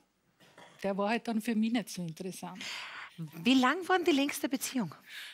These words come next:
Speaker 1: Na ja, so sechs Jahre.
Speaker 2: Mhm.
Speaker 1: Aber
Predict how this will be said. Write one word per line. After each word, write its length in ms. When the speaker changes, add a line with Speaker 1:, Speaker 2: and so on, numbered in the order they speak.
Speaker 1:
Na 160
ja, 140
so 280
sechs 360
Jahre. 340
Speaker 2:
Mhm. 320
Speaker 1:
Aber 320